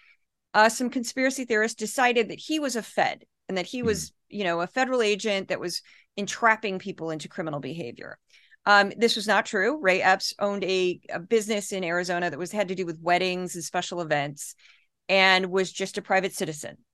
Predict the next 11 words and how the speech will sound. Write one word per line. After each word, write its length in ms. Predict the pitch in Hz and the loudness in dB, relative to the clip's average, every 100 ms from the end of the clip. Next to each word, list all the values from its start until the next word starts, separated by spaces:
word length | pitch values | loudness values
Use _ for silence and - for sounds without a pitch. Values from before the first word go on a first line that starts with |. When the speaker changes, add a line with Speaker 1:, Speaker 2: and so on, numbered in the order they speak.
| - | -4
Speaker 1:
He 60 | |
had 160 | 175 160 | -2 0
nothing 240 | 196 214 | 0 0
to 80 | 185 | -2
do 80 | 180 | 0
with 100 | 180 | 0
the 60 | 180 | 0
federal 260 | 175 160 | -2 0
government. 400 | 139 117 90 71 _ _ _ _ _ | -4 -6 -8 -12 _ _ _ _ _
Uh, 360 | 202 208 202 190 | 8 10 10 8
and 580 | 202 214 208 208 208 220 | 6 10 10 10 6 2